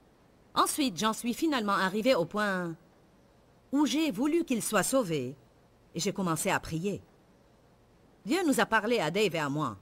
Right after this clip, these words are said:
Il m'a d'abord parlé à moi. Mes parents vivaient à deux cents kilomètres de Saint Louis et à cette époque, je trouvais cela merveilleux. Vous n'avez qu'à rester là où vous êtes. On fera ce qu'on a à faire pour les vacances. Dieu m'a dit, « Fais-les venir à Saint Louis et achète-leur une maison.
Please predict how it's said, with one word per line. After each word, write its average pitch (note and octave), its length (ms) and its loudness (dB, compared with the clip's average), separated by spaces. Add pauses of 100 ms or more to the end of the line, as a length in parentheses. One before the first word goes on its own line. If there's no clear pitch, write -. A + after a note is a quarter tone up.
(540)
Il D4+ 120 0
m'a E4+ 100 2
d'abord E4 300 4
parlé B3+ 260 0
à G#3+ 100 0
moi. C3+ 240 -2
Mes G3 120 -4
parents C4+ 240 -2
vivaient F#3 320 -2
à D#3+ 80 -2
deux G#3 120 -2
cents B3+ 220 -4
kilomètres D#3+ 500 -4
de C#3 60 -8
Saint C#3+ 260 -6
Louis A3 240 -4 (120)
et A#3 80 2
à A3+ 100 2
cette G4 200 -2
époque, G#3 320 0
je G3 100 0
trouvais G3+ 260 0
cela G3 260 0
merveilleux. D#3 540 0
Vous G#3+ 100 2
n'avez D4+ 280 0
qu'à G3 100 -4
rester F3+ 320 -2
là D3+ 200 0
où B2+ 40 -6
vous B2+ 260 -6
êtes. - 340 -8 (1500)
On G#4 120 2
fera C4+ 280 2
ce - 80 -8
qu'on F#3+ 120 0
a F#3 80 2
à E3+ 80 0
faire F#3+ 260 0
pour - 140 -4
les D#3+ 120 4
vacances. F3+ 560 -2 (760)
Dieu G3 180 0
m'a A3 140 0
dit, « D#3 160 -2
Fais-les C#4 280 2
venir G#3+ 340 0
à F#3 60 0
Saint A3+ 260 -2
Louis C#3 300 -2
et D3+ 80 -6
achète-leur D#3+ 480 0
une C#3 120 -2
maison. C3 320 -4